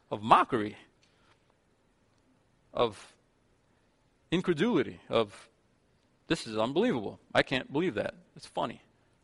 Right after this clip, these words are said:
And God is like, "No, don't laugh." "Oh, I didn't laugh." "Yes, you did." <laughs> This is, this is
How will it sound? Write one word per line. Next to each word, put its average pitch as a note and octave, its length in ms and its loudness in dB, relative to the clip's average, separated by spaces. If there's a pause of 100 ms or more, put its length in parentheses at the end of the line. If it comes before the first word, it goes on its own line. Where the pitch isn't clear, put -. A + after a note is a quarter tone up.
(1800)
And - 80 -18
God A#2 160 0
is A2 60 -4
like, A2 120 0
"No, D#3 300 0 (960)
don't D3 180 2
laugh." C3 340 4 (100)
"Oh, D3+ 60 2
I D#3+ 120 4
didn't F3 160 -2
laugh." B2+ 240 2
"Yes, D3 120 -2
you B2+ 80 -8
did." A2+ 280 -6 (280)
<laughs> G5 60 2 (1600)
This C3 160 0
is, C3+ 240 -6 (240)
this D3 280 -4
is C3 340 -6